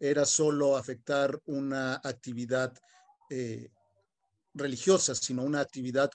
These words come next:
cultural, eh, patrimonial y también económica. Eh, todo lo que hay alrededor de la movilización de estos cientos, miles, millones de peregrinos que vienen de manera específica en esta fecha,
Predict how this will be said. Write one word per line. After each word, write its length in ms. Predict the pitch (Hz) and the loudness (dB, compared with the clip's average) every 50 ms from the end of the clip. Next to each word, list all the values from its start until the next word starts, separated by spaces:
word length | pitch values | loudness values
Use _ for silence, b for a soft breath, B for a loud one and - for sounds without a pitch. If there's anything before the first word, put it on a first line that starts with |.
| _ - | _ -10
cultural, 580 | - 127 117 113 127 123 139 143 143 151 151 _ _ _ _ _ _ _ - | -10 -8 -8 -4 0 2 2 2 2 -2 -6 _ _ _ _ _ _ _ -10
eh, 160 | 147 127 120 | -6 -6 -6
patrimonial 800 | 117 - 131 - - 127 127 123 131 143 147 147 147 160 165 _ _ _ _ _ _ - | -2 -2 -4 -2 -2 -2 -2 0 2 2 2 2 2 0 -2 _ _ _ _ _ _ -12
y 280 | - 170 175 180 190 190 | -8 -6 -2 -2 -2 0
también 600 | - - 151 143 135 135 143 147 156 156 156 147 | 2 0 0 0 0 0 2 4 4 4 4 2
económica. 720 | 139 - - 123 127 160 185 180 160 - - - 113 110 _ _ _ _ - 131 | 0 0 -2 -2 0 2 2 2 0 -4 -4 -10 -14 -14 _ _ _ _ -12 -10
Eh, 200 | 131 120 113 117 _ _ _ _ - | -8 -8 -8 -10 _ _ _ _ -4
todo 320 | - 151 160 160 160 156 | 2 4 4 4 4 4
lo 220 | 147 143 139 131 - | 4 2 0 0 -2
que 160 | - 135 135 | 0 2 2
hay 140 | 151 156 147 | 2 4 2
alrededor 720 | 143 139 127 123 127 120 123 127 123 151 160 170 160 117 _ _ _ _ _ _ _ | 2 0 0 -4 -6 -6 -6 -2 2 4 4 4 2 0 _ _ _ _ _ _ _
de 300 | - 131 139 143 151 156 | -6 -2 0 2 2 2
la 120 | 156 147 143 | 2 0 -2
movilización 1080 | 139 135 127 120 123 117 117 110 - 120 - - - 151 151 160 160 160 156 151 160 _ _ 135 | -2 -4 -6 -6 -6 -6 -6 -6 -4 -2 0 0 2 2 2 2 2 0 -2 -4 -8 _ _ -8
de 260 | 131 127 123 120 117 - | -4 -4 -2 -2 -4 -4
estos 440 | 151 139 135 - - - 139 131 - | -4 -4 -4 -4 -4 -4 -4 -2 0
cientos, 560 | - - 147 147 156 151 147 - 135 123 - | -2 0 2 2 0 0 0 -2 -4 -4 -2
miles, 400 | 143 147 151 143 139 135 120 - | -2 -2 0 0 0 -2 -2 -4
millones 560 | 131 127 120 120 135 147 147 143 143 127 - - | -6 -8 -6 -2 0 0 0 0 -2 -4 -4 -6
de 100 | - 131 | -6 -8
peregrinos 580 | 107 - 123 120 117 120 143 151 147 143 127 - | -6 -6 -6 -6 -4 -4 -4 -2 -2 -2 -2 -4
que 120 | - 127 | -6 -6
vienen 440 | 117 120 135 135 135 131 131 127 b b b b b b _ | -6 -4 -2 -2 -2 -4 -6 -8 b b b b b b _
de 100 | - 135 | -6 -4
manera 260 | 120 123 123 131 135 | -2 0 0 0 0
específica 540 | 139 - - 127 113 - 135 120 143 123 - | -2 -2 -4 -6 -6 -4 -6 -6 -8 -6 -4
en 80 | 131 135 | -4 -2
esta 260 | 139 135 - - 147 | -2 -4 -4 -4 -4
fecha, 440 | - 170 160 160 - 147 160 - | -2 -4 -4 -2 -2 -4 -4 -6